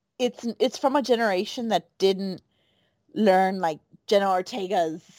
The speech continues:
dance from Wednesday in TikTok themed to Lady Gaga. It's, it's, it comes from a generation where, like, it's just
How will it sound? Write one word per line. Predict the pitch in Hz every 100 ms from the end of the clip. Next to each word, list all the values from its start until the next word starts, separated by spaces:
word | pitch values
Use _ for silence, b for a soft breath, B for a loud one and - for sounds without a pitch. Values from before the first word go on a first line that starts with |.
| 196 214
dance | 185 180 170 180 -
from | 202 190 175 190
Wednesday | 190 202 190 180 175
in | 170 175
TikTok | 214 170 170 151 147 -
themed | 214 180 190
to | 196
Lady | 180 175 175
Gaga. | 180 160 175 175 147 156
It's, | 185
it's, | 180 190 - B B B B
it | 233 -
comes | 254 247
from | 247
a | 226
generation | 214 202 190 196 - 208 202 180
where, | 165 156
like, | 147 165 _ b b
it's | 262 -
just | 302